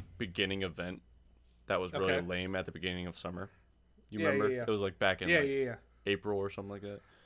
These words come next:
Speaker 2: We were super excited they were gonna, like, show gameplay and it was all
Speaker 1: Yeah.
Speaker 2: just trailers.
Speaker 1: Yeah, it was just all trailers.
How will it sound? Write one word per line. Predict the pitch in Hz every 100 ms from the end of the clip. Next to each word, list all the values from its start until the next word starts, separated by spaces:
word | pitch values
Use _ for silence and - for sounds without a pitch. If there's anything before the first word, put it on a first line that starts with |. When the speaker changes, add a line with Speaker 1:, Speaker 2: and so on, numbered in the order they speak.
| -
Speaker 2:
We | 156 151
were |
super | 127 156 143 147
excited | 127 143 139 143
they | 135
were | 139
gonna, | 127 123
like, | 120 -
show | 131 123
gameplay | 117 117 120 127 120
and | 120
it |
was | 180
all |
Speaker 1:
Yeah. | 151 107 -
Speaker 2:
just | - -
trailers. | 120 120 120 127 - -
Speaker 1:
Yeah, | 135 113
it |
was | 110
just | 107 117
all | 101
trailers. | - 98 104 110